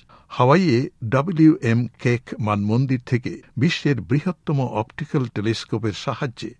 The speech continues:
নক্ষত্রপুঞ্জ পর্যবেক্ষণকালে কৃষ্ণ গহ্বরের নক্ষত্র ভক্ষণ ও নতুন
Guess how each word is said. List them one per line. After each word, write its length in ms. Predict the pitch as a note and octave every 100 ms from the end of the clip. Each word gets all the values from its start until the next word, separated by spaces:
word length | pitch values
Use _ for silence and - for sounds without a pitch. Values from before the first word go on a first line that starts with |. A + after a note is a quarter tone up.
| _ -
নক্ষত্রপুঞ্জ 840 | B2 D#3 - G3 - D#3 D3 B2 A#2+
পর্যবেক্ষণকালে 960 | A2 G2+ F#2 A2+ D3 - C#3 C3 C3 F3 - - - _ C#3
কৃষ্ণ 260 | C3 - C#3+
গহ্বরের 580 | A#2+ C3+ D3 A#2 B2+ B2 F#2
নক্ষত্র 520 | G#2 A2+ - C#3+ - C3+
ভক্ষণ 480 | G2+ B2+ - - E3+ G3 - - - -
ও 80 | C3 C#3+ A#2+
নতুন 360 | A#2 B2+ F#3